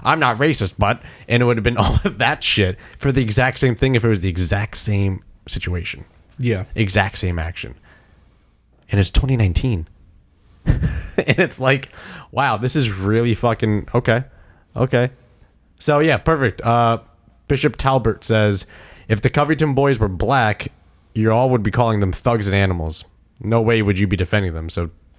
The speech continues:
Speaker 1: just stop this rhetoric
Speaker 2: Yeah.
Speaker 1: of defending people for actions that may be considered bad." You know what I mean?
Speaker 2: Yeah.
Speaker 1: So it's just,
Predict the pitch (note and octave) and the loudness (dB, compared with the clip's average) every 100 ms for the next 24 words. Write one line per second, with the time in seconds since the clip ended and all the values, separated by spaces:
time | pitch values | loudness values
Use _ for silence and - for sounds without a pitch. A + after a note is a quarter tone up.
0 | - G2+ - - F#2+ F#2 - F#2+ - - | -6 -2 -2 0 0 0 -4 -4 -6 -8
1 | _ _ _ - G2 F#2 F2 - - - | _ _ _ -4 0 0 -2 -8 -18 -20
2 | - B2 G#2 G2 F#2+ - G2+ F#2+ F#2 F2+ | -10 -8 -6 -2 -4 0 0 0 -2 -4
3 | F2 _ - - _ - A2+ - F#2 F#2+ | -8 _ -20 -20 _ 0 2 2 0 2
4 | F#2 F2+ F2 - - - - _ _ - | 4 2 0 -10 -20 -20 -20 _ _ 0
5 | A2 - F#2+ G2 G2 F#2 F2+ F#2+ F2 F2 | 0 0 -2 -2 0 -2 -2 -4 -2 -2
6 | E2+ E2 _ - - F2+ F2+ F2+ - G2 | -4 -8 _ -8 -2 0 0 -4 -2 2
7 | F#2+ F#2 F2+ G#2 G#2 _ - A#2 G#2+ A2 | 4 4 2 2 -2 _ -10 -6 -6 -6
8 | - - - - - - - - A2+ G2+ | -10 -16 -18 -20 -20 -20 -14 0 2 4
9 | G#2 - A#2 - | 2 4 4 2